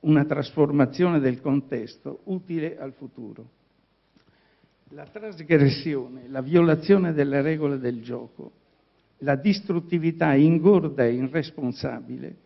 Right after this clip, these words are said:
vivono e agiscono in un presente fine a se stesso, profondamente individualista, ove la dinamica delle relazioni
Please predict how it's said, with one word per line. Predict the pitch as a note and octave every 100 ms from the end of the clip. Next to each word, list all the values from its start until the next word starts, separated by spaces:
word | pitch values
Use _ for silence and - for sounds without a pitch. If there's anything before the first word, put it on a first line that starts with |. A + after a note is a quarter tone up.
| _ _
vivono | D#3 G#3 G#3 C#3+ B2+ C3+
e | D3+
agiscono | D3 D#3 G3 - F#3 E3+
in | D3+ D3+
un | E3+
presente | E3+ E3 D3+ G3 F#3+ D#3+ D#3
fine | F3+ F#3 D#3
a |
se | C3+ D3+
stesso, | B2+ - B2+ B2+ - - - _ _ _ _ _
profondamente | E3 E3 G3+ G3+ F3 E3+ G3 G3 F3
individualista, | D3+ C#3+ C3+ C3 B2 A#2+ A#2 A2+ - _ -
ove | - C3+ C3
la | A#2
dinamica | A#2+ C#3+ F3 E3+ C#3+ C#3
delle | C3 B2+ C3
relazioni | C3+ C#3+ C#3+ C#3+ F3 F#3 G3